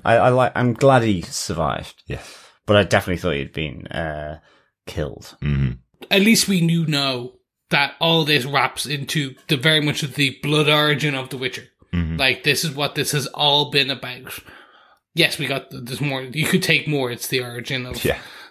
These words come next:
Speaker 3: the, the, the, the downfall of the elves and the, the, the, the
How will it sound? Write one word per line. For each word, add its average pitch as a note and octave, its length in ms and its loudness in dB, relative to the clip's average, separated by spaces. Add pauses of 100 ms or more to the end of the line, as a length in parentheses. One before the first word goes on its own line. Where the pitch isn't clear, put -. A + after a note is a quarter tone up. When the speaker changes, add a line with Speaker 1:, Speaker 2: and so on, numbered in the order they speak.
Speaker 3:
the, C3+ 120 -2
the, C3 300 -2
the, C3 220 -2
the B2+ 140 -2
downfall C3+ 500 0
of C3 100 -4
the F#3 160 6
elves C#3 540 0
and B2 180 -10
the, B2 140 -6
the, A#2 300 -14
the, A#2+ 380 -14
the A#2 140 -14